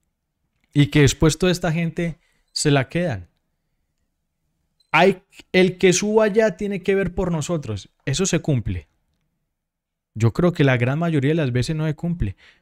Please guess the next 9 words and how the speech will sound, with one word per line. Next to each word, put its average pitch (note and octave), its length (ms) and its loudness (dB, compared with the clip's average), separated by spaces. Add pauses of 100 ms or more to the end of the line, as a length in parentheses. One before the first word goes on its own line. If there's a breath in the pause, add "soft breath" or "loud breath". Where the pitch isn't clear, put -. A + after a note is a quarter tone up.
pero G#3 200 4
la A3 160 4
gente G3 360 -4
está - 560 -2 (560)
movida G3 720 0
emocionalmente, E3 1300 -4 (220)
pasionalmente, E3 1160 -2 (520 soft breath)
para D#3 420 2
defender E3+ 920 -2